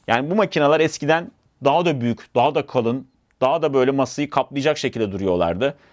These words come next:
Şimdi neredeyse eskisinin standart on beş inç dizüstü bilgisayar boyutlarında biz devasa güçlü makineleri masamızda barındırabiliyoruz.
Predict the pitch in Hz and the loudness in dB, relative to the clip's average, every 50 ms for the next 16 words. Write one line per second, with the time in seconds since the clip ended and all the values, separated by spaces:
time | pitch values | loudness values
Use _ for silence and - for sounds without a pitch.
0 | _ _ _ - - 151 160 165 170 180 202 196 185 160 143 135 127 120 - 160 | _ _ _ -6 -4 -2 -2 0 2 2 2 2 4 4 4 2 2 2 0 0
1 | 160 - - 151 135 - - 151 - - 160 156 160 160 - - - 151 151 160 | 0 2 2 0 -2 -2 -6 -10 -8 -6 -4 -4 -4 -6 -8 -4 -2 0 0 2
2 | 160 156 - 170 165 170 156 156 147 - 156 143 - - 160 156 151 151 - - | 0 0 0 -2 -2 -2 -2 -4 -4 -4 -6 -8 -8 -8 -8 -6 -6 -8 -8 -6
3 | 143 147 151 135 139 - - 165 165 165 147 139 131 117 - - 107 95 98 98 | -4 -4 -4 -4 -4 0 2 2 2 4 4 2 2 2 0 0 0 0 0 2
4 | 104 127 143 156 - _ _ _ _ _ _ _ - 147 170 - - - - _ | 2 2 0 0 -2 _ _ _ _ _ _ _ -2 -2 -2 -2 -4 -10 -14 _
5 | _ _ _ _ _ _ _ - 120 117 131 139 139 - - 180 180 165 143 - | _ _ _ _ _ _ _ 2 2 4 4 2 2 2 2 0 0 0 -2 -6
6 | - - 143 139 127 120 139 131 135 147 156 160 151 143 - 156 139 127 113 110 | -4 -2 -2 -2 -2 -2 0 0 0 2 0 0 -2 -2 -2 0 0 0 0 2
7 | 120 - 151 - - _ - 120 131 139 139 135 135 139 139 135 135 139 143 123 | 2 2 2 2 -2 _ -2 0 2 2 2 2 4 4 2 2 2 2 2 2
8 | 107 123 135 - | 2 0 -4 -8